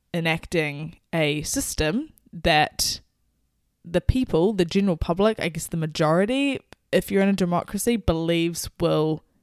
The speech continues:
help progress a, an economy, a country, a society. And I choose to live within that kind of economy and society. And I also use the term real very loosely as well, but I think you guys know what I mean when I say real versus not.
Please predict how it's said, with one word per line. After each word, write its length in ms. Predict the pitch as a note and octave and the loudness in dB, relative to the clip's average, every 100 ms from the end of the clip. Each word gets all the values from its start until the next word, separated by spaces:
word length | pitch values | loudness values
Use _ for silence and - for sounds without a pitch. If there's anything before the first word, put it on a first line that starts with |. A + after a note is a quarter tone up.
| _ | _
help 340 | - D3+ - - | -2 0 0 -4
progress 680 | - E3+ D#3 - F3 F3 - - | 0 0 0 0 0 0 -4 -4
a, 60 | F3 - | -8 -4
an 80 | F#3 | -4
economy, 580 | F3 - E3+ D#3 A2+ G#2+ - | -4 -4 -4 -4 -6 -8 -8
a 60 | |
country, 560 | - - F3 - C#3+ A2+ | -8 -6 -8 -6 -6 -4
a 40 | |
society. 800 | E3 E3+ - D#3+ D#3 - - - - - | -4 -4 -2 0 -2 -4 -8 -12 -16 -16
And 140 | - E3+ | -2 0
I 80 | E3 | 0
choose 280 | - E3 - | 0 0 0
to 100 | E3 | -4
live 160 | D#3+ | -4
within 320 | D3+ D#3+ F3+ F#3 | -2 0 0 0
that 180 | D3+ | -4
kind 280 | - - D#3+ | -6 -6 -4
of 200 | A#2+ - - | -6 -8 -12
economy 420 | - D#3+ D3 D3 | -8 -6 -6 -8
and 140 | D3+ | -8
society. 720 | - D#3 - C#3+ D3+ - - - - | -8 -8 -4 -4 -4 -6 -8 -10 -4
And 100 | G#3 | 0
I 100 | F#3+ | 2
also 220 | F3 F#3 | 2 2
use 200 | G3 F#3+ | 2 2
the 100 | F#3 | 0
term 400 | F3+ - F3 D#3+ - | 0 2 0 -2 -8
real 580 | F3 E3 E3+ E3 D#3 D3+ - | -4 0 2 0 -2 -6 -8
very 240 | - F3 E3+ | -2 0 2
loosely 460 | D#3+ E3 - D#3 | 0 -2 -2 -4
as 180 | - D#3 | -4 -2
well, 240 | D#3+ - - | 0 0 0
but 160 | - | -2
I 80 | E3+ | -2
think 220 | E3 F3+ | -2 -4
you 80 | E3+ | -2
guys 320 | D#3 D#3+ - - | -2 -4 -6 -8
know 220 | F3+ D#3+ | -2 0
what 160 | D3+ D3+ | 0 0
I 80 | D3 | -2
mean 180 | D3 D3 | -4 -6
when 100 | D#3 | -6
I 120 | D3 | -4
say 420 | - D#3 C#3+ D#3+ D#3+ | -4 -4 -4 -6 -6
real 360 | D#3 E3 E3 | -4 -2 -2
versus 460 | D#3+ - D3+ D#3+ - | -4 -4 -4 -8 -8
not. 240 | - C3+ | -6 -8